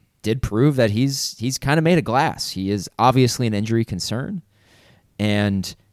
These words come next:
they should have known that going into the season. I don't know what's going on with Javonte Barnes. But, yeah, they absolutely needed more juice at the running back position this season. That was,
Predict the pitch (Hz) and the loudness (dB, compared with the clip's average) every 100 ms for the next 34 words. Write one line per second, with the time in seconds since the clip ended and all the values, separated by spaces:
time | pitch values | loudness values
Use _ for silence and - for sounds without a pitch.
0 | - 120 - 151 110 113 123 110 92 107 | -2 0 4 2 4 2 2 0 0 0
1 | 110 107 87 - 120 120 107 107 110 104 | 0 -4 -6 -4 -2 0 -2 -2 0 0
2 | 104 - 95 92 92 85 82 90 87 80 | 0 -2 -4 -2 -4 -4 -6 -6 -6 -6
3 | 92 95 78 80 - - _ _ _ _ | -4 -6 -6 -10 -14 -18 _ _ _ _
4 | 95 87 - 131 107 135 120 143 147 160 | -4 -4 -4 -2 0 0 0 0 0 0
5 | 139 135 113 104 123 90 117 - 95 87 | 2 0 0 2 0 2 -2 -2 -6 -4
6 | 107 92 78 - 82 85 - - - _ | -4 -4 -8 -8 -8 -8 -10 -16 -20 _
7 | 98 92 90 80 76 117 123 123 | -8 -6 -6 -8 -4 -2 2 2